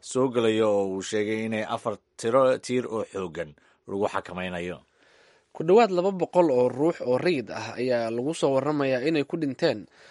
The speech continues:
Speaker 2: weeraro dhinaca cirka ah oo ay ciidamada dowladda Suuriya dhowrkii toddobaad ee lasoo dhaafay ka geysanayeen gobolka Idlib.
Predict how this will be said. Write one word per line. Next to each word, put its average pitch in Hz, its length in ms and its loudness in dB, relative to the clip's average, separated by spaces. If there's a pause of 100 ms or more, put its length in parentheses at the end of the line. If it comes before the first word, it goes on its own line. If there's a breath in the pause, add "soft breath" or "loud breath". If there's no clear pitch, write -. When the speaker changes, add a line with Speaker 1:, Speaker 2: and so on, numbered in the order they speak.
(140 loud breath)
Speaker 2:
weeraro 165 400 2
dhinaca 190 400 0
cirka 160 240 0
ah 151 240 2
oo 135 80 2
ay 131 160 0
ciidamada 139 420 0
dowladda 143 460 0
Suuriya 120 480 -4
dhowrkii 135 400 -2
toddobaad 135 400 0
ee 117 80 -2
lasoo 151 320 -4
dhaafay 123 400 -2
ka 190 80 -4
geysanayeen 143 720 -2
gobolka 131 400 -2
Idlib. 135 240 -6